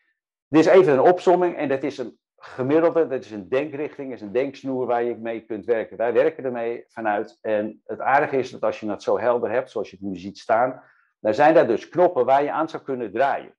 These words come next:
Ja, je zou dus kunnen gaan kijken, waar kan ik dan in die percentages, eh, besparen, zodat die winst van tien procent omhoog zou kunnen gaan. Ehm, en als je nu ziet dat je tien procent winst hebt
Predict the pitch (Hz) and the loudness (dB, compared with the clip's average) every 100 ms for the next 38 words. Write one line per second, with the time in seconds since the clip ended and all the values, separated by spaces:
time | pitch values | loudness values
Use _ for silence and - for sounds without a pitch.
0 | _ _ 101 160 110 101 131 139 143 - | _ _ -10 -8 -8 -2 0 0 -2 -8
1 | 127 104 98 - 123 143 160 165 _ _ | -10 -10 -10 -2 -2 0 -4 -6 _ _
2 | _ - 131 - 139 139 139 - 120 131 | _ 2 4 4 2 0 -2 2 2 2
3 | 147 127 123 123 135 120 98 - 113 120 | -4 -8 -10 -4 -4 -4 -8 -8 -6 -8
4 | - 123 123 120 - _ _ _ _ _ | -6 -6 -6 -8 -20 _ _ _ _ _
5 | 104 101 101 98 92 90 90 - 139 123 | -2 0 0 -2 -4 -6 -8 2 6 6
6 | 139 170 - _ - 131 123 120 82 113 | 6 2 -4 _ -6 -4 -4 -10 -6 -4
7 | 135 196 - - 110 - 156 151 - 104 | -4 -6 -16 -14 -14 -12 -10 -10 -6 -8
8 | - 110 143 160 _ _ _ _ - 147 | -4 -4 -4 -10 _ _ _ _ -6 2
9 | 170 233 - 120 - 104 85 104 76 - | 6 6 4 2 2 -4 -6 -8 -10 -12
10 | _ _ _ _ _ _ _ _ _ _ | _ _ _ _ _ _ _ _ _ _
11 | - 117 113 110 120 120 160 151 127 147 | -4 0 0 0 -6 0 0 0 -6 -8
12 | 120 139 135 117 110 - 151 127 110 110 | -8 -8 -8 -8 -10 -10 -8 -8 -4 -4
13 | 113 131 135 110 104 - | -2 -4 -2 -4 -6 -8